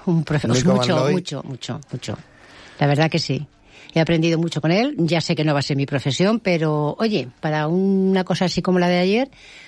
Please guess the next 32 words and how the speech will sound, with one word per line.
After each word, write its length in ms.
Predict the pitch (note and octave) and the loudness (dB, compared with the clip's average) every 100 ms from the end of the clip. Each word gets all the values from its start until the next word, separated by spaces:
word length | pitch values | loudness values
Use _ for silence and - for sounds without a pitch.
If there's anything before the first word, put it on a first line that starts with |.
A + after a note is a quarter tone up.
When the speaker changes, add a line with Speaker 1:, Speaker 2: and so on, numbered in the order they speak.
| - _ | -20 _
Speaker 1:
pues 180 | D#3+ D#3 | -4 -2
aprendí 260 | D3+ D#3+ | 0 2
Speaker 2:
Te 40 | F#3+ | 2
lo 80 | F#3+ | 2
Speaker 1:
mucho. 100 | - | 0
Ya 0 | A3 | 0
Speaker 2:
pasaste 120 | B3 B3 | 0 0
Speaker 1:
sé 0 | |
que 60 | - | 0
Speaker 2:
bien. 60 | A#3 | 0
Speaker 1:
valgo, 300 | A3 A#3+ F#3 C#3 | 0 -2 -4 -6
claro, 240 | G3+ E3 | -4 -2
me 80 | F3+ | -2
lo 80 | E3 | -6
pasé 200 | D#3 G#3 | -4 -4
genial. 360 | G#3 E3+ F#3 G#3 _ - | -2 -2 -2 -6 _ -4
Entre 300 | G#3 F3+ F#3 | -2 2 2
nervios 600 | G#3 A#3+ B3+ C#4+ C#4+ - | 2 2 0 0 0 0
y 540 | A#3+ A#3 A3+ A3 G#3+ | 2 2 2 2 2
emoción, 540 | G#3+ G3+ F#3 B3 D#4+ E4 - - - - - - | 0 0 -2 0 0 -2 -8 -20 -18 -16 -16 -6
y 80 | F3 | -2
yo 120 | D#3 | 0
creo 120 | E3 | 0
que 100 | A3 | 0
Nico 200 | E3+ D#3+ | 0 0
también 240 | D3+ C#3 D#3+ | 0 0 0
nos 60 | D3 | -2
lo 40 | |
pasamos 340 | - F3+ F3+ D3+ | -2 0 2 2
muy 140 | D#3 | 0
bien, 260 | B2+ B2+ B2+ - - - | 0 -4 -8 -18 -20 -8
realmente. 600 | D3+ D#3 D3 C#3+ C3 - | 0 2 2 0 -2 -8